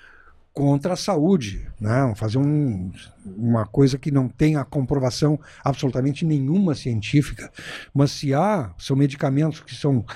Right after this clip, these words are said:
basicamente, é, é, que são, é, uti-, re-, uti-, rea-, realocados, digamos assim, de função, se tem segurança, nós, nós defendemos o profissional,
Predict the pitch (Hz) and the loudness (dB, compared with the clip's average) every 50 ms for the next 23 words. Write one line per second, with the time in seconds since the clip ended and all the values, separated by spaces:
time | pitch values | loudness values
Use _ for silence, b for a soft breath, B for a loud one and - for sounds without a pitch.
0 | B B - 135 131 123 107 135 131 127 127 139 135 123 - - 110 101 - B | B B 0 0 0 0 0 -2 0 0 2 0 0 -2 -4 -4 -6 -6 -6 B
1 | B B B B B B B 123 117 117 117 113 113 110 107 104 104 101 98 95 | B B B B B B B -2 0 0 2 2 2 0 0 0 0 -2 -2 -4
2 | 92 90 85 80 - _ b b b b b b - - - - 104 - - - | -4 -6 -8 -10 -12 _ b b b b b b -10 -6 -4 -4 -6 -6 -8 -14
3 | - - - - 143 143 139 139 131 123 120 117 113 110 110 110 107 110 110 - | -14 -8 -4 -2 0 0 0 0 -2 -2 -4 -4 -4 -4 -4 -4 -6 -6 -8 -4
4 | 113 110 110 107 107 107 107 104 104 - - - - - - - - 190 127 123 | 0 0 2 2 2 0 0 -2 -6 -8 -8 -4 -2 -2 -2 -2 -4 -2 0 0
5 | 196 196 180 147 - 208 - - 120 135 170 180 151 - - _ B B B B | 0 2 0 0 0 -2 -6 -2 2 4 4 4 4 0 -6 _ B B B B
6 | B B B 127 160 190 185 170 160 143 - - - 156 170 180 180 147 120 117 | B B B 0 2 2 2 2 0 -2 -2 -4 -4 -2 0 0 0 0 -2 -4
7 | 101 110 110 135 123 123 117 117 107 - - 147 139 113 101 - 123 110 104 - | -4 -2 0 0 0 0 0 -2 -2 0 2 2 2 2 0 -2 -2 -4 -4 -2
8 | - 156 190 202 190 - B B B B B B B B B B B B _ _ | -2 0 0 0 -2 -6 B B B B B B B B B B B B _ _
9 | _ _ _ _ - - - - - 147 - - 160 165 151 - - 135 127 135 | _ _ _ _ -16 -10 -6 -4 -4 -4 0 2 2 2 2 0 -4 -4 -2 0
10 | 131 139 156 190 220 214 - - 127 113 101 104 - - 156 185 202 208 240 - | 2 2 2 2 0 -2 -4 -4 -6 -6 -6 -6 -2 2 2 2 2 2 -2 -6
11 | - 190 202 233 226 - - _ _ - 170 208 202 - 220 196 160 180 214 220 | -2 0 0 0 0 -2 -6 _ _ -2 -2 0 0 0 0 2 4 4 4 4
12 | 214 180 196 196 220 208 - - - 226 214 190 170 165 170 170 - | 2 0 -2 -2 -2 -2 -2 -4 -4 -4 0 2 2 2 2 0 -4